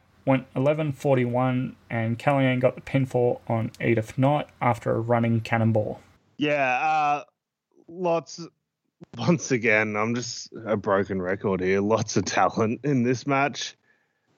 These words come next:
Speaker 2: Uh, I, I really enjoy M K Plus Ultra. Uh, th-, they got a lot, a lot of potential going on there, and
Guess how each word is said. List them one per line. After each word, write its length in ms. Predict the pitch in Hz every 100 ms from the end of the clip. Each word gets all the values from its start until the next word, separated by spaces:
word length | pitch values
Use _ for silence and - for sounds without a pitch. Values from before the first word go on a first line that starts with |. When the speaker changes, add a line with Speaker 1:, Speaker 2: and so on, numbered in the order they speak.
| -
Speaker 2:
Uh, 420 | 143 147 143 143 - _ _ _ _ -
I, 180 | 202 -
I 180 | 185 240
really 400 | 214 262 277 240
enjoy 500 | 160 131 143 160 180 175 -
M 220 | 165 170
K 260 | 165 180 160
Plus 320 | 170 160 147
Ultra. 500 | 131 147 - 214 262 - _ _ _ -
Uh, 460 | 156 147 143 143
th-, 160 | 143 170 - 160
they 160 | 185
got 200 | 170 214
a 40 | 196
lot, 320 | 139 143 - _ _ _ _ _ _ _ - 147 -
a 120 | 160 156
lot 280 | 147 180
of 220 | 175 139 -
potential 720 | 135 - 139 131 151 127 123
going 400 | 113 127 117 117
on 220 | 110 107
there, 400 | 107 107 110 107
and 340 | 107 110 104